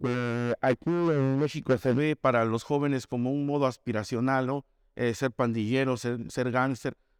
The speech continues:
pero de donde viene esto en Los Ángeles causó mucho daño en la sociedad, ¿no? Causó un parteaguas, rompió el tejido social. Entonces, todas estas cosas que nosotros vemos aspiracionales, eh, en el primer mundo, por así decirlo, y nos las traemos para acá,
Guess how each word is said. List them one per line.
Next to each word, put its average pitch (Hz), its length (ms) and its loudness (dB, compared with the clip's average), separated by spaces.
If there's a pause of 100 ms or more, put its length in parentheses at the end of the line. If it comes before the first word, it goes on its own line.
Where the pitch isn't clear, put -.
(120)
pero 127 340 4
de 127 140 2
donde 127 240 0
viene 175 320 0
esto 180 160 -4
en 165 60 2
Los 143 180 -2
Ángeles 170 500 -2 (220)
causó 147 560 0
mucho 151 340 -2
daño 147 380 4
en 120 80 0
la 107 80 0
sociedad, 120 500 0
¿no? 123 180 0
Causó 113 300 0
un 131 80 -2
parteaguas, 127 720 2 (300)
rompió 117 360 0
el 123 60 -2
tejido 127 380 -2
social. 127 480 -2 (280)
Entonces, 190 340 -2
todas 202 300 2
estas 202 260 -2
cosas 180 320 -4
que 156 100 -4
nosotros 151 300 -2
vemos 165 240 4
aspiracionales, 143 840 0 (260)
eh, 131 220 2
en 131 80 0
el 127 100 0
primer 139 380 0
mundo, 160 300 -2
por 123 200 -2
así 120 160 -2
decirlo, 160 380 -2
y 156 40 0
nos 131 160 2
las 117 140 -2
traemos 139 360 0
para 123 160 0
acá, 160 240 -2